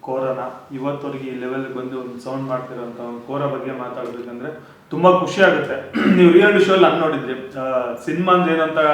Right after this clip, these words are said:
ಆ, ಇವಾಗ ಕೋರದಲ್ಲಿ ಎಂಟ್ರಿ ಕೊಟ್ಮೇಲೆ ಗೊತ್ತಾಗ್ತಿದೆ.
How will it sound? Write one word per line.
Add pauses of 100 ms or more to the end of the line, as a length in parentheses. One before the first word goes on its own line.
(580)
ಆ,
ಇವಾಗ
ಕೋರದಲ್ಲಿ
ಎಂಟ್ರಿ
ಕೊಟ್ಮೇಲೆ
ಗೊತ್ತಾಗ್ತಿದೆ.